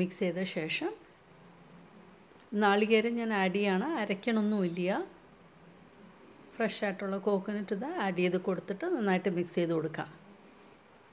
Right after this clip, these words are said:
അങ്ങനെ ഇതാ നമ്മുടെ കായും ക്യാരറ്റും കൂടിയുള്ള തോരനും ready ആയിട്ടുണ്ട്. അപ്പോൾ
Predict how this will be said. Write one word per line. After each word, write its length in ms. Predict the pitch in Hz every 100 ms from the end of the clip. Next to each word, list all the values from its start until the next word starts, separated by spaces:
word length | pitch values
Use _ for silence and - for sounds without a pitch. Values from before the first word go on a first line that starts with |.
| - - - - _ _ _ _ - - - - - _ _ _ 247
അങ്ങനെ 240 | 240 220 185
ഇതാ 120 | 185 175 175
നമ്മുടെ 360 | 170 170 185 285 349 - - - - -
കായും 480 | 214 196 196 196 277 277
ക്യാരറ്റും 500 | 226 180 175 180 202 190
കൂടിയുള്ള 380 | 185 180 180 170 180
തോരനും 480 | 180 165 170 180 294 320
ready 180 | 196 151 160
ആയിട്ടുണ്ട്. 460 | 147 151 143 139 - - - - - - - - _ - - - - - - - - - - - - - - - - - - -
അപ്പോൾ 180 | 180